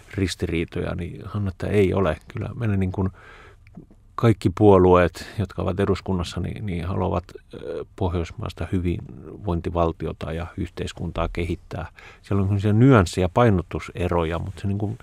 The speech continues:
perusta ja kuva ihmisestä on, on sama.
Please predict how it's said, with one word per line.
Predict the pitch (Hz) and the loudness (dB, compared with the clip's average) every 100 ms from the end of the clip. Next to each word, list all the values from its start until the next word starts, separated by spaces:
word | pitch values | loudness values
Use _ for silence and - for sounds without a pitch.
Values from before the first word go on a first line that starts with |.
| - - - - | -18 -20 -20 -2
perusta | 120 123 117 - 90 | 2 4 4 2 -2
ja | 90 | -2
kuva | - 110 104 | -2 2 4
ihmisestä | 98 95 92 82 85 - 98 | 4 0 -2 -2 -4 -4 -8
on, | 85 - | -8 -10
on | - 92 85 | -6 -4 -4
sama. | 95 92 | -4 -4